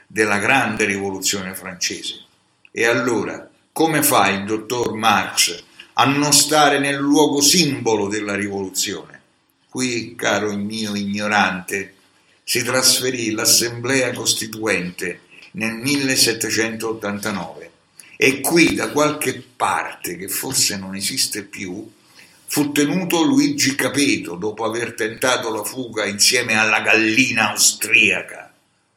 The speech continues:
Certo, i francesi poi distrussero il palazzo simbolo della tirannia che stava proprio qui,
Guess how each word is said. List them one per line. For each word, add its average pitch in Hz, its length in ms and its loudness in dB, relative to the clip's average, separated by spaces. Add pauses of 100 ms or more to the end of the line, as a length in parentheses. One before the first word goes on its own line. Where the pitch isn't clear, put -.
(140)
Certo, 120 640 0
i 113 80 -12
francesi 110 800 -2
poi 110 520 -2 (460)
distrussero 123 960 2
il 117 140 -2
palazzo 120 560 4
simbolo 110 580 -2
della 110 240 -2
tirannia 110 880 -2 (240)
che 127 140 0
stava 135 400 2
proprio 139 500 -2
qui, - 560 -2